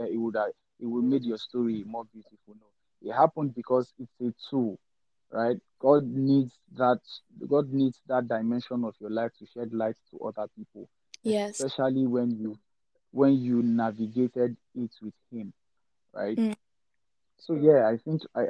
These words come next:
Speaker 1: I think that that's, like, a picture of, you know, how, how mine panned out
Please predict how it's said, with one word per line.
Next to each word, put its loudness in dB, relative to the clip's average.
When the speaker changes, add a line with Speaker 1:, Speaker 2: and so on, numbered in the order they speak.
Speaker 1:
I 2
think -4
that 4
that's, 6
like, -2
a -8
picture -8
of, 0
you -6
know, -4
how, 2
how 0
mine 0
panned -6
out -4